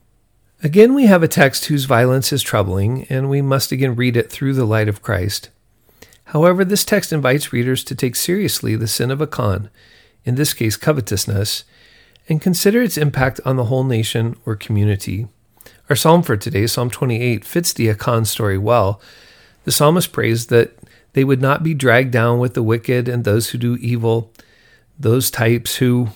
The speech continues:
talk nice to their friends while evil thoughts are in their hearts, the psalmist says.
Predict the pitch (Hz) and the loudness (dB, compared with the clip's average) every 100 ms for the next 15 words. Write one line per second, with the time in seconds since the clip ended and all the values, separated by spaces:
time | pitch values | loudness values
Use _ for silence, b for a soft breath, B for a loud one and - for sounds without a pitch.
0 | - - 117 120 117 107 120 120 - 131 | -12 -4 -4 -2 0 2 2 -2 -4 -2
1 | 123 - 107 113 120 110 - b b b | -2 0 0 2 -2 -4 -10 b b b
2 | 120 127 113 120 117 107 107 107 - 110 | 0 0 0 0 0 0 0 0 0 -2
3 | 101 104 92 - - - - - - - | 0 0 -2 -4 -8 -8 -8 -6 -6 -6
4 | 87 - - 87 113 | -6 -6 -6 -6 -6